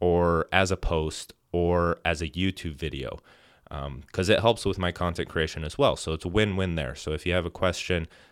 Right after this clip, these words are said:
uh, shoot me a D M and I can answer it in some way. And, well, I'll answer you right there, but then I can answer it some way in content. So it's win-win. The next topic is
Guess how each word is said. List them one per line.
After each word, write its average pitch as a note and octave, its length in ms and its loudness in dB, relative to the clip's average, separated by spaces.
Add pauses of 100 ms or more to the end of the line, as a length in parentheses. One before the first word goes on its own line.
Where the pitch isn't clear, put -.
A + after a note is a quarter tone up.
(120)
uh, D#2 160 -2
shoot - 300 -2
me F2 120 0
a E2+ 60 0
D E2 220 0
M F2 340 0 (120)
and D#2+ 320 -2
I D#2 120 -2
can D2+ 200 -4
answer F#2 420 0
it - 220 -4
in D#2+ 300 -4
some D#2+ 320 -2
way. F#2+ 360 2 (520)
And, E2 720 -2 (340)
well, D#2+ 220 4
I'll D2+ 80 -2 (120)
answer F2+ 260 -2
you C#2+ 300 -6 (200)
right C2+ 220 -6
there, D2+ 400 0
but D#2 180 -2
then D#2+ 140 0
I D#2+ 80 -2
can - 160 -10
answer D2+ 340 -6
it - 80 -6
some D2+ 220 -4
way C#2+ 120 -6
in C#2 80 -10
content. G#2+ 440 0
So C#2 120 -6
it's C#2 140 -8
win-win. D#2 380 -2 (1000)
The G2 100 2
next A2 560 4 (180)
topic - 560 0 (1900)
is G2+ 640 4